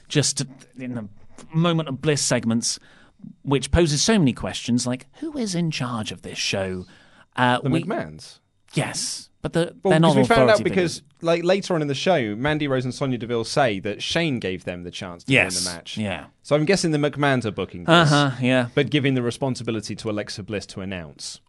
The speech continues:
Speaker 1: Well, here we had the commentary team have that responsibility, and just in a graphic, no big reveal or end of the show segment, we had Finn Balor announced, Ali,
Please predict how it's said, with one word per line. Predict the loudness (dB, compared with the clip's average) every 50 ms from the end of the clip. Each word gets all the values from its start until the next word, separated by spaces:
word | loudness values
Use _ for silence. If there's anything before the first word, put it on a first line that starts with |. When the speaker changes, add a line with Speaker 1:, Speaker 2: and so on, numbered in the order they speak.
| _ _
Speaker 1:
Well, | 4 4 6 4 4 0 -4
here | -2 2 6 6 8 8 6 4
we | 2 2 2 2 2
had | 2 4 4 4 4 4 2 2
the | 0 0 -2 0
commentary | 4 4 6 6 6 2 2 0 -2 -2
team | -2 -2 -2 0 0 0
have | 0 -2 -4 -6
that | -6 -6
responsibility, | -6 -8 -6 -6 -6 -6 -6 -6 -6 -6 -4 -4 -4 -4 -6 -6 -6 -8 -12 -20 -20 _ 0
and | 2 2 2 2
just | 2 2 2 2 2
in | 2 2
a | 2
graphic, | 2 2 0 0 0 -2 -4 -4 -4 -6 -14 _ _ _ _ _ _
no | 2 4 4 4
big | 2 2 2 4 4 2 0 -4 -8 -16 -20 _ _ _ _ _
reveal | 2 2 2 2 4 4 4 4 6 4 4 4 4 4
or | 6 6 6 4 4 2 0 -4 -12 _ _ _ _ 2
end | 2 4 4 4 4 4
of | 2 2 0 0
the | 0 0 0 2
show | 0 0 2 4 4 4 4
segment, | 2 2 2 2 2 2 2 2 2 0 -2 -4 -10 -16 -20 -20 -20 _ -2
we | 0 0 2
had | 2 2 2 0 0
Finn | -4 2 4 6 6 8 6 6
Balor | 6 6 6 6 4 2 0 -2 -4 -4
announced, | 0 2 4 4 2 2 -2 -6 -8 -10 -16 _ _ _ 6
Ali, | 8 8 8 8 8 6 6 6 4 2 0